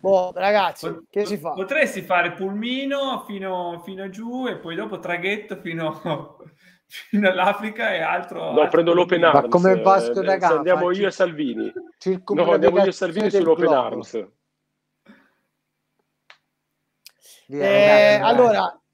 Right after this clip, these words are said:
Speaker 1: io tornerei, si rifarà un'altra live o un altro video, vediamo, per, tr-, trecentodue mi piace, dai, vabbè, dai.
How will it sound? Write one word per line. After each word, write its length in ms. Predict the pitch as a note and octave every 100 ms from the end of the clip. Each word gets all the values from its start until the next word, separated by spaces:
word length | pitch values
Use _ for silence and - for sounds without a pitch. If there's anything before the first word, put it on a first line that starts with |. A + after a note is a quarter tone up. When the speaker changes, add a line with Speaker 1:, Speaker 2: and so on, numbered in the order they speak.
| _
Speaker 1:
io 200 | G#3 A#3+
tornerei, 760 | B3 B3 A#3 A3 G#3+ G#3 G#3 G3+
si 120 | G#3
rifarà 400 | G3 A3 A3 G3+
un'altra 400 | F#3 G3 G3 G3+
live 380 | G#3 A#3 A#3 F#3+
o 60 |
un 80 | G3
altro 320 | G3 G3 G3
video, 400 | F3+ G#3+ A3 G3
vediamo, 480 | F3+ E3+ F3+ F#3+ F#3+
per, 180 | - E3
tr-, 200 | - E3
trecentodue 560 | - G#3 C4 B3+ A#3 A3+
mi 140 | G#3+
piace, 320 | F3+ D3 -
dai, 120 | F3+ E3
vabbè, 320 | D#3+ D#3 C3
dai. 240 | D#3 D3